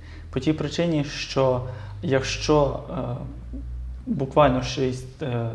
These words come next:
ну, там, тисячу років один день, тисячу років інший день,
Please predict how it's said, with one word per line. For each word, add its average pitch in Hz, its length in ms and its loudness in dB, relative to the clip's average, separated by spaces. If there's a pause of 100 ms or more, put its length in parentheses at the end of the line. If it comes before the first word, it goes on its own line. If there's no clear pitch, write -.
(160)
ну, 127 260 -6
там, - 120 -6 (840)
тисячу 143 360 2
років 127 280 2
один 160 280 4
день, 156 280 4
тисячу - 320 -8
років 123 300 -4
інший 160 320 2
день, 147 220 2